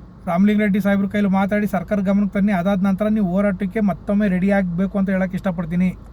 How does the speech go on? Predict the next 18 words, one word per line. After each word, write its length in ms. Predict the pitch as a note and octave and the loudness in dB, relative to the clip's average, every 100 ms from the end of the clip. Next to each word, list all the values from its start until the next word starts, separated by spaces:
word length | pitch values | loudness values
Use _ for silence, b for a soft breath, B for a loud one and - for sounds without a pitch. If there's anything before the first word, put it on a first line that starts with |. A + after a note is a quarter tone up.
| - B B - | -20 B B 0
ಮೊದಲು 180 | F#3 A3 | 4 4
ಅವ್ರು 160 | G#3+ G#3 | 6 4
ಏನು 120 | B3 | 2
ಹೇಳ್ತಾರೆ 280 | A#3+ A#3+ A3+ | 0 -2 -2
ಕೇಳಿ, 400 | G#3 G#3+ A3+ F#3+ | 0 0 2 0
ಇನ್ನು 180 | A#3 | 0
ಎಷ್ಟು 380 | A3 C#3 - A#3+ | -2 -4 -6 -2
ದಿನ 80 | A#3 A3 | -2 -2
ಟೈಮ್ 180 | G#3+ A#3 | -2 -2
ಬೇಕು 220 | A#3 A3 | -2 -2
ಅಂತ 100 | A3+ | -2
ಕೇಳಿ. 500 | G#3+ G#3+ G#3+ A#3+ G#3 - - - - - B B B - | -2 0 0 2 0 -4 -20 -20 -20 -20 B B B -2
ಎಂಟನೇ 300 | F#3 G3 A#3 | 0 2 0
ತಾರೀಕು 300 | A3+ A3+ A3 | 0 0 0
ಒಳಗೆ 180 | A3 A#3 | 0 2
ಭರವಸೆ 340 | F#3+ F#3+ A3+ | 0 0 -4
ಕೊಡ್ತೀನಿ 300 | G#3+ G3+ G#3+ | -4 -2 -2
ಅಂತ, 140 | G#3+ | 0